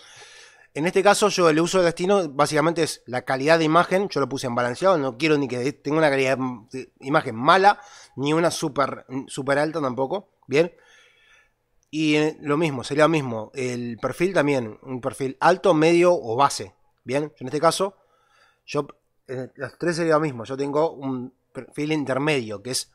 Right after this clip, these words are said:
main, el main es, es un perfil normal, no es ni muy alto, ni muy rápido, ¿bien? Una calidad intermedia, llamamos al caso, ¿bien? Después del audio ya creo que ya se lo mostré, el hecho de que, bueno, tenemos que elegir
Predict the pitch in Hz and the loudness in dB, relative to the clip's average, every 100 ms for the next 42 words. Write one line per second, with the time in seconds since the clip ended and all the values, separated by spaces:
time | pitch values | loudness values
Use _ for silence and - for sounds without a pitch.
0 | _ 135 143 151 175 - 117 123 143 165 | _ -4 -2 -2 -4 -10 -8 -2 0 0
1 | 147 - - 127 - 120 117 113 - 117 | -2 -6 -12 -12 -10 -10 -10 -12 -14 -12
2 | 147 147 127 120 135 117 107 127 127 139 | -6 -4 -2 -2 -2 -2 -4 -6 -4 0
3 | 160 190 190 196 196 - - - - - | 4 4 4 2 -2 -6 -20 -20 -20 -12
4 | 131 143 147 156 151 147 147 135 110 98 | -8 -4 -4 -4 -2 -2 0 0 -2 -10
5 | - _ _ - 117 147 156 _ - - | -20 _ _ -10 -4 -4 -4 _ -20 -20
6 | _ _ _ _ _ _ 151 151 147 147 | _ _ _ _ _ _ -4 0 2 4
7 | 165 170 147 139 131 113 104 92 101 - | 2 2 0 0 -4 -6 -12 -16 -16 -16
8 | - 120 180 - _ _ _ _ _ _ | -8 -4 -6 -6 _ _ _ _ _ _
9 | _ _ - 139 202 190 180 220 220 - | _ _ -12 2 6 8 8 8 6 4
10 | 170 165 151 135 120 127 139 226 175 147 | 2 0 -2 -4 -6 -8 2 4 4 2
11 | 151 131 - 120 - _ - 147 123 110 | 0 0 -2 -8 -10 _ -2 -2 -2 -6
12 | 131 151 151 143 131 139 110 | -2 0 0 0 -2 -6 -10